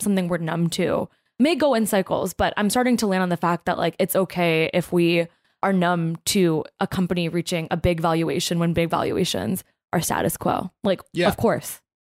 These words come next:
Speaker 2: Yeah. And I, I think, I think numbness is maybe even an even better phrase than hollowing out. Like, people send me emails that are like, you know, "New unicorn announces funding next week. Do you wanna see the news under embargo?"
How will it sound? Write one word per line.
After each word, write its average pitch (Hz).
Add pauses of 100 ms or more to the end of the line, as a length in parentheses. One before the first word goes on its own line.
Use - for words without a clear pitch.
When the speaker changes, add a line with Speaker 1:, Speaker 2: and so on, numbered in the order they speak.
Speaker 2:
Yeah. 151
And 190
I, 196
I 190
think, 240
I 180
think 180
numbness 147
is 139
maybe 147
even 160
an 156
even 156
better 143
phrase 135
than 139
hollowing 131
out. 135
Like, 147 (300)
people 180
send 165
me 147
emails 139
that 143
are 143
like, 135
you 147
know, 139
"New 220
unicorn 185
announces 160
funding 165
next 147
week. 196
Do 131
you 135
wanna 135
see 147
the 135
news 160
under 143
embargo?" 190